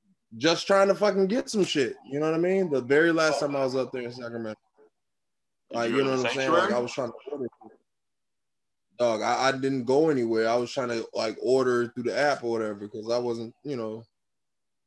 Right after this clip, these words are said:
Speaker 2: Yeah.
Speaker 1: And I was having big problems, and it's like, "What the fuck?" And then the shit I got, it was like, "Yeah."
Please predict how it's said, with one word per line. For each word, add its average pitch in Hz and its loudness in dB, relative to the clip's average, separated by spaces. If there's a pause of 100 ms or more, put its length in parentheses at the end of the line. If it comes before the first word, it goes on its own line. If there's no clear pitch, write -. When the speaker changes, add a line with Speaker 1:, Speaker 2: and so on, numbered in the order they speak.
(800)
Speaker 2:
Yeah. 87 -4
Speaker 1:
And 113 -6
I 113 0
was 120 -2
having 123 -2 (580)
big 143 0
problems, 113 -4
and 113 -8
it's 110 -12
like, 107 -8 (140)
"What 131 -2
the 107 -10
fuck?" 120 -4 (480)
And 110 -6
then 117 0
the 104 -6
shit 135 0
I 120 2
got, 120 2 (680)
it 120 -2
was 123 0
like, 110 -2 (140)
"Yeah." 135 -6